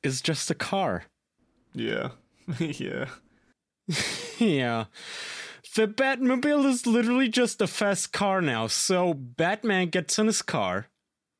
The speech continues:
Speaker 1: revs up the engine. When all of the bad guys or the good guys, they're, none of them feel like getting in their cars. There's no reason for Batman to get in his car, but he revs it up.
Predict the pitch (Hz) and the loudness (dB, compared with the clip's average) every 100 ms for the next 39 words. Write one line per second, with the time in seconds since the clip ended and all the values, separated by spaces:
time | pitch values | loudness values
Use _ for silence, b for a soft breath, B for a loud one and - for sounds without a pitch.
0 | _ _ _ - 113 117 135 - 175 147 | _ _ _ -2 -2 0 -2 0 0 2
1 | 104 98 131 - _ _ _ _ _ - | 0 -2 -4 -10 _ _ _ _ _ -20
2 | - 135 104 110 110 110 98 110 131 131 | -6 -2 2 2 0 -2 -2 0 0 0
3 | 151 123 120 110 127 120 117 113 - - | -2 0 -2 -2 -2 0 0 0 -4 -6
4 | - 117 131 156 196 196 156 120 113 110 | -4 0 0 0 -2 -2 -2 -2 0 -2
5 | - - 113 107 101 _ _ _ _ _ | -4 -4 0 0 -2 _ _ _ _ _
6 | _ _ - 107 110 110 117 110 123 110 | _ _ -6 -2 0 0 -2 -2 -4 -2
7 | - 117 110 113 107 - 110 117 117 117 | -2 0 0 0 -2 -2 0 0 0 -2
8 | - 127 123 127 123 - - _ 107 107 | -4 -2 0 0 -2 -4 -8 _ -2 -2
9 | 98 127 156 175 170 175 165 117 135 160 | 0 2 2 2 0 -2 -2 0 -2 0
10 | 147 147 131 135 135 170 175 - 113 107 | -2 -2 -2 0 2 0 0 -2 -2 -2
11 | B B B B - 123 - 175 185 226 | B B B B -4 -4 0 2 2 2
12 | 190 208 180 185 | 2 2 2 0